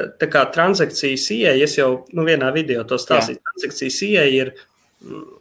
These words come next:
Speaker 1: vienmēr, principā, norāda uz kādas iepriekšējas transakcijas izeju.
Speaker 2: Jā, jā, jā.
Speaker 1: Un ja man, ja man vienīgā nauda, kas makā, būs viens ieskaitījums, es nezinu, divtūkstoši eiro apmērā,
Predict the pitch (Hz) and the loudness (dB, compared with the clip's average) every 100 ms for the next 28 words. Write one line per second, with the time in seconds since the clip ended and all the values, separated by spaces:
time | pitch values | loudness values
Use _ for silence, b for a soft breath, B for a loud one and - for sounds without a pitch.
0 | - - - 156 160 135 117 - 160 170 | -12 -12 0 2 4 2 0 -2 -4 -2
1 | 135 127 151 175 170 135 123 127 - 139 | -2 -2 0 2 4 4 2 -2 -4 -2
2 | 120 - 160 165 123 107 - 120 - 151 | -2 -4 -4 -4 -6 -6 -4 -4 -2 -2
3 | 156 123 - 127 123 170 165 156 92 - | -2 -4 -6 -6 -4 -4 -4 -4 -8 -10
4 | _ _ _ _ 127 113 - _ 127 127 | _ _ _ _ -2 -2 -6 _ -2 2
5 | 131 151 151 127 123 B _ 143 151 131 | 4 4 2 0 -2 B _ 0 0 0
6 | 160 180 123 110 117 120 156 123 107 113 | 0 0 0 -4 -6 -2 -2 -2 -4 -8
7 | - 147 156 123 107 113 - 147 131 - | -4 -4 -4 -6 -6 -10 -4 -2 -2 0
8 | 151 147 117 107 - 107 107 110 - 139 | -2 -2 -6 -8 -8 -8 -6 -8 0 0
9 | 127 110 104 104 104 101 104 107 - _ | 0 -2 -4 -6 -6 -6 -8 -10 -16 _
10 | - 143 143 139 135 - 95 - 135 135 | -2 0 2 0 -2 -4 -2 2 2 4
11 | 120 - 147 107 92 | 2 0 -2 -4 -8